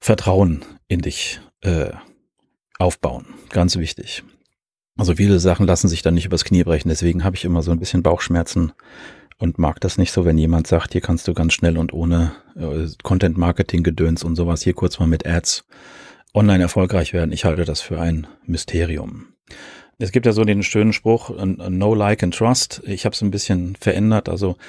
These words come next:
die Leute können dich kennenlernen, können Vertrauen zu dir aufbauen und können kaufen. Sie müssen dich nicht mögen. Ich finde, ich, es gibt genug Experten, die ich nicht unbedingt mag, die ich aber fachlich sehr schätze. Ähm, die muss ich nicht mögen und von denen was zu ver-, zu, zu kaufen.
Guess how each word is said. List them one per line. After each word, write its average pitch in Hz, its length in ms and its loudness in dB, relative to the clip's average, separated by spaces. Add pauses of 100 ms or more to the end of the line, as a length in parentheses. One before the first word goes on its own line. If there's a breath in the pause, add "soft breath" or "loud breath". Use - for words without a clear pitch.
(240 loud breath)
die 98 80 -2
Leute 95 400 4 (300)
können 92 200 2
dich - 200 -6
kennenlernen, 101 640 4 (460 soft breath)
können 95 160 2
Vertrauen 101 400 2
zu - 100 0
dir 90 160 2
aufbauen 80 380 -4
und 67 100 -6
können 80 180 0
kaufen. 101 380 2
Sie 80 80 -4
müssen 73 300 -2
dich - 160 -2
nicht 90 160 -2
mögen. 98 360 2
Ich 95 140 -4
finde, - 220 -2
ich, - 240 -8
es - 100 -18
gibt - 180 -6
genug 90 220 0
Experten, 95 480 0
die 92 60 -2
ich 95 80 0
nicht 87 160 0
unbedingt 92 360 -2
mag, 82 300 0
die - 80 -4
ich - 100 -4
aber 82 140 -2
fachlich - 380 -2
sehr 82 120 -2
schätze. - 460 -2 (840 loud breath)
Ähm, 90 340 4
die 92 120 0
muss 98 220 2
ich 92 80 0
nicht 85 120 0
mögen 95 280 2
und 82 100 2
von 80 140 2
denen 80 160 0
was 82 100 -6
zu - 80 -8
ver-, - 300 -6
zu, 92 140 -2
zu - 180 -2
kaufen. 87 460 2